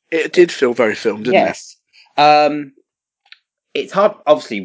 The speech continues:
Speaker 2: having watched all of the older ones. I would say, 'cause I actually read a review afterwards, 'cause I didn't know what the deal was.
Speaker 1: Yeah, and I had
Speaker 2: And
Speaker 1: no idea what was happening when
Speaker 2: And
Speaker 1: it started, to be
Speaker 2: basically,
Speaker 1: honest.
Speaker 2: even now, they said, "This could be the finale.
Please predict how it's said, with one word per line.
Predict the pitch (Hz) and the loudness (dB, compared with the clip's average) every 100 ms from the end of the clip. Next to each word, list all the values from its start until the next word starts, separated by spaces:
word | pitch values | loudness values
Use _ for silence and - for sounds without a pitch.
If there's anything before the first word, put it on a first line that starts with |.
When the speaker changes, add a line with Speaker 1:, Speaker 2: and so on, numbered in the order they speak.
| 90 | -8
Speaker 2:
having | 120 110 107 | -6 -4 -4
watched | 113 - _ - - - | -4 -8 _ -20 -16 -4
all | 123 117 | 0 0
of | 113 | 0
the | 117 | 2
older | 113 107 | 4 4
ones. | 98 82 78 - _ _ _ _ _ - | 0 -4 -10 -18 _ _ _ _ _ 0
I | 269 | 2
would | 285 220 | 2 -2
say, | - 151 87 104 139 - _ _ _ _ _ _ _ _ _ - | -2 -2 -2 -4 -8 -12 _ _ _ _ _ _ _ _ _ -14
'cause | 147 | -2
I | 165 185 | 2 2
actually | - 151 127 117 _ | 0 -8 -10 -12 _
read | 117 110 165 127 | -6 0 2 0
a | |
review | 98 87 92 90 101 | -4 -8 -10 -10 -4
afterwards, | 120 120 - 76 67 - | -4 -4 -10 -20 -18 -18
'cause | - | -6
I | 120 | -4
didn't | 123 147 | -4 -6
know | 123 | -6
what | 123 101 | -6 -6
the | |
deal | 104 139 | -2 -2
was. | 85 - - - _ - | -2 -12 -20 -20 _ -8
Speaker 1:
Yeah, | 127 98 | -4 -2
and | 110 | 0
I | 156 156 | 2 2
had | 156 | 2
Speaker 2:
And | 143 | 0
Speaker 1:
no | 147 | -2
idea | 135 131 | 0 -2
what | 123 107 | -6 -8
was | 113 | -8
happening | 104 101 | -8 -10
when | 98 95 - | -18 -20 -8
Speaker 2:
And | 160 156 | -6 0
Speaker 1:
it | |
started, | 196 196 | 2 2
to | |
be | 107 131 | 0 -6
Speaker 2:
basically, | 151 | -8
Speaker 1:
honest. | 147 135 | -6 -4
Speaker 2:
even | 131 | -4
now, | 151 117 | -2 -4
they | 104 | -6
said, | 104 101 98 | -8 -8 -8
"This | - 196 - | -6 -6 -6
could | - 220 - - | -6 -6 -6 -10
be | 87 90 101 | -8 -6 -8
the | 113 | -10
finale. | 113 123 107 82 58 - | -10 -8 -6 -6 -12 -20